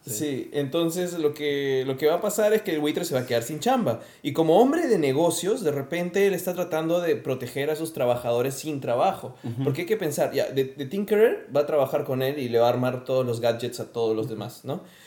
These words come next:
Speaker 1: Este, él puede
Speaker 3: Shocker.
Speaker 1: ser el jefe, pero está Donald Glover.
Speaker 3: Y está este
Speaker 1: Y está el,
Speaker 3: Shocker.
Speaker 1: está el, están, hay dos Shockers.
Speaker 3: No, o sea, uno que es este Joaquín Woodbine, este
Speaker 1: Claro.
Speaker 3: actor que salió en Fargo
Speaker 1: Que es
Speaker 3: dos.
Speaker 1: confirmado
Speaker 2: Claro.
Speaker 1: como Shocker.
Speaker 3: Sí.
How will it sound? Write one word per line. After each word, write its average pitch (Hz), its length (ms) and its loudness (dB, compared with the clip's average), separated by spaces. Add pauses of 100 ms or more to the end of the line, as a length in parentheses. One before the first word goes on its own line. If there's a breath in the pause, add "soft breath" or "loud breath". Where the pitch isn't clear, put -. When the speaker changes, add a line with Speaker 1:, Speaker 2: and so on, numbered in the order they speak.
(100)
Speaker 1:
Este, 120 680 0
él 170 120 2
puede 180 120 0
Speaker 3:
Shocker. 165 140 2
Speaker 1:
ser 143 80 4
el - 60 -6
jefe, 127 400 -4 (200 loud breath)
pero 135 100 -4
está 190 140 -2
Donald 180 300 0
Glover. 139 480 0 (160)
Speaker 3:
Y 151 80 -8
está 135 300 -6
este 135 300 -6
Speaker 1:
Y - 20 2
está 139 260 0
el, 160 60 2
Speaker 3:
Shocker. 123 180 -6
Speaker 1:
está 165 220 -2
el, 175 80 -2
están, 208 520 -4
hay 202 100 2
dos 226 200 2
Shockers. 131 680 -8 (160)
Speaker 3:
No, 135 320 -4
o 113 40 -10
sea, 127 300 -8
uno 196 240 0
que 190 100 -2
es 185 80 -4
este 147 460 -2
Joaquín 143 580 -4
Woodbine, 147 500 -4
este - 160 -14
Speaker 1:
Claro. 135 200 2
Speaker 3:
actor 113 60 -4
que - 60 -14
salió 127 240 -6
en 123 80 -8
Fargo 127 280 -6
Speaker 1:
Que 156 60 0
es 143 80 0
Speaker 3:
dos. 170 60 0
Speaker 1:
confirmado 160 380 0
Speaker 2:
Claro. 156 140 2
Speaker 1:
como 131 180 -2
Shocker. 113 400 -4
Speaker 3:
Sí. 120 320 -12